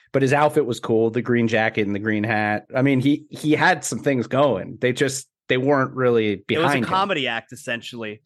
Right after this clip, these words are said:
Speaker 1: Right.
Speaker 2: Which, which, by the way, is part of what I loved so much about last night, because, yes, like, they've been using Sami as, you know, as, as comedy as well, but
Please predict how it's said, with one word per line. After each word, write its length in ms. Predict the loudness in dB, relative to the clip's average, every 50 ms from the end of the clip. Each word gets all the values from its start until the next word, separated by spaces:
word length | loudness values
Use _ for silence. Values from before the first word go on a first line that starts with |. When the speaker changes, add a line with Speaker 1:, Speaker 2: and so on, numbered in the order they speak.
| _ _ -4
Speaker 1:
Right. 260 | 0 0 2 2 0 -2
Speaker 2:
Which, 120 | -2 -2
which, 220 | -2 -2 0 0
by 200 | 2 4 4 4
the 80 | 4 2
way, 220 | 2 2 4 4
is 120 | 2 0 0
part 240 | 0 0 2 2 2
of 80 | 2
what 100 | 2 2
I 40 | 2
loved 260 | 2 2 0 -2 -2
so 140 | -6 -6 -4
much 220 | -2 -4 -4 -4
about 200 | -2 -2 -2 -2
last 320 | -2 -2 -4 -4 -4 -4 -4
night, 200 | -2 -2 -2 -4 -8
because, 320 | -10 -6 -6 -6 -6 -4 0
yes, 340 | 0 0 0 -2 -6 -6 -2
like, 260 | 0 0 0 0 -4 _ _ _ -20 _ _ _ _ _ 0
they've 140 | 0 2 2
been 120 | 0 0
using 280 | 0 -2 -2 -2 -4 -6
Sami 640 | -6 -4 -2 0 2 2 2 0 0 -2 -2 -6 _ -4
as, 520 | 0 0 0 0 -2 -6 -12 -14 -16 -16 _ -6
you 100 | -4 -2
know, 160 | -2 -2 -2
as, 180 | -4 -8 -10 -8 -4
as 180 | -4 -4 -4
comedy 440 | -4 -2 0 2 2 2 0 -2 -2
as 120 | -4 -4
well, 300 | -2 0 2 2 2 0 -2
but 160 | -6 -6